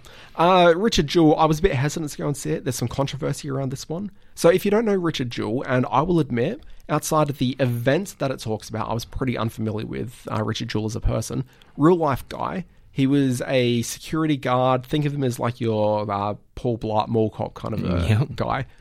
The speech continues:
Speaker 1: Um, this is a serious drama.
Speaker 2: Yep, I got Paul Blart in my head in this
Speaker 1: But no.
Speaker 2: Clint Eastwood drama.
Speaker 1: He, he's kind of one of those sort of cops where, you know, he's
Speaker 2: <coughs> A rent-a-cop, I think they call them.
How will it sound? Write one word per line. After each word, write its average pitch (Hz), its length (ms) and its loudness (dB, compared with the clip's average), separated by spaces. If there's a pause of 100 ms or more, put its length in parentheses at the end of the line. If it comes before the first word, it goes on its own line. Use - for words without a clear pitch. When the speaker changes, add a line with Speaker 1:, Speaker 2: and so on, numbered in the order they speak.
(160)
Speaker 1:
Um, 135 140 -4
this 135 120 -4
is 117 80 -4
a 110 60 0
serious - 320 -4
drama. 104 340 0 (220)
Speaker 2:
Yep, - 200 0
I 92 60 -2
got 90 200 0 (240)
Paul 107 200 6
Blart 92 240 4
in 90 80 2
my 90 120 2
head 98 200 0
in 90 140 2
this 92 140 2
Speaker 1:
But 156 100 6
no. 117 80 4
Speaker 2:
Clint 98 140 6
Eastwood 92 280 2
drama. 92 420 0
Speaker 1:
He, 220 80 0
he's 196 120 -2
kind 214 180 4
of 190 100 4
one 190 120 4
of - 20 4
those 156 160 4
sort 131 120 0
of 117 40 0
cops - 380 -4
where, 107 540 0 (300)
you 131 140 0
know, - 0 -
he's 117 420 2 (220)
Speaker 2:
<coughs> - 200 -16
A 123 100 0
rent-a-cop, 120 520 4
I 90 80 0
think 85 180 -6
they 82 100 -4
call 87 180 -6
them. 76 140 -10